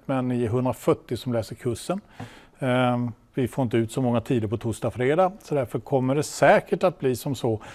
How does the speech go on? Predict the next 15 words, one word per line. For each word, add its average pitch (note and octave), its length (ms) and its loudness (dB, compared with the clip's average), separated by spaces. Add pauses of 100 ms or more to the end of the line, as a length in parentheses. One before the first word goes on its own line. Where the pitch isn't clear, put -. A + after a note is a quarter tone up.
(160)
att - 200 0
tiderna A#2+ 380 2
tar B2 160 -2
slut, G#2 360 -4
men A#2+ 100 -4
då A#2+ 60 0
fyller B2 320 0
jag A2+ 160 0
på A#2+ 140 -4
med B2+ 160 -2
nytt A2 300 -4
när G#2 80 -8
tiderna G2 420 -8
är F#2 40 -10
slut. - 560 -12